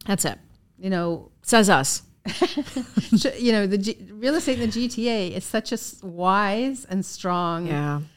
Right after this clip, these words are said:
Speaker 2: investment.
Speaker 1: Mm-hmm.
Speaker 2: Um, you know, uh, you know, there are going to be blips in
Speaker 1: Mm-hmm.
Speaker 2: any investment. You know,
Speaker 1: Yep.
Speaker 2: any financial advisor tells you just, you know, stay the course and not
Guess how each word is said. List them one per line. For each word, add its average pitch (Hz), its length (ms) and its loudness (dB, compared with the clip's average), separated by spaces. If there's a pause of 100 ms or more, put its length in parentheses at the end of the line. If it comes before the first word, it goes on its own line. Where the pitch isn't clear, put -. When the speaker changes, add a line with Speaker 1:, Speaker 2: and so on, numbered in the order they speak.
(140)
Speaker 2:
investment. 185 800 -2
Speaker 1:
Mm-hmm. 165 680 0
Speaker 2:
Um, 160 540 0 (1600)
you 196 100 -4
know, 165 360 0
uh, 156 200 -10 (200)
you 190 140 -4
know, 170 140 0
there 170 200 0
are 170 60 0
going 208 360 2
to 285 60 0
be 277 120 0
blips 175 760 -4
in 214 140 0
Speaker 1:
Mm-hmm. 190 80 4
Speaker 2:
any 302 300 6
investment. 160 760 -4
You 180 80 -4
know, 170 160 4
Speaker 1:
Yep. 165 80 2
Speaker 2:
any 220 120 2
financial 160 460 0
advisor 151 380 -2
tells 143 340 -4
you 147 260 -4
just, - 440 -10
you 165 120 -6
know, 135 80 -6
stay 180 300 0
the 160 120 0
course 160 480 -2
and 156 260 2
not 160 320 -2